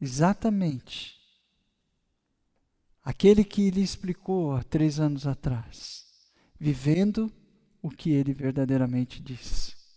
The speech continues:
E assim deve ser a nossa vida. Viver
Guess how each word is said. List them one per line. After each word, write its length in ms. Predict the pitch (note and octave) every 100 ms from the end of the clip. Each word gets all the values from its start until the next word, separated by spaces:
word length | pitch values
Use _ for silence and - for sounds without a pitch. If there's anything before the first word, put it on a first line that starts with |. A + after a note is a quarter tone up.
| _ _ _ _ _ _ _ _ - - -
E 120 | D#3+
assim 400 | D#3 - F#3+ G3
deve 280 | F#3 F3 F3
ser 420 | - - D#3+ C#3
a 60 | B2+
nossa 340 | B2+ B2 B2+
vida. 360 | B2 - - - A2+ G#2 _ _ _ _ _ _ _ _
Viver 680 | D#3 C#3 B2 D3 F3 G#3